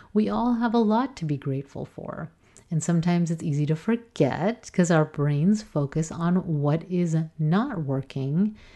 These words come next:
versus what is working and what we have done and what we have accomplished, right? So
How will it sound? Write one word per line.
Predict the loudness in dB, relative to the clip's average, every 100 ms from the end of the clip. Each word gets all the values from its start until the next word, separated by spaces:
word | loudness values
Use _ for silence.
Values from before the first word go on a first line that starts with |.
| -20 -20 -10 -2
versus | 2 2 2 0 0
what | 0 -2 -2 -2
is | 0 0
working | 0 -2 -2 -4
and | -4 -2
what | -2
we | -2
have | 0 0 0 0
done | -2
and | -2 -2
what | -4
we | -4
have | -4 -2 0 0
accomplished, | -2 -6 -8 -8 -12 -14 -16 -20 -20 _ -8
right? | -4 -4 -6 -14 -20 -20 -20 -20 -20 -20 -20 -20 -20
So | -16 -2 2 4 4 2 4 4 2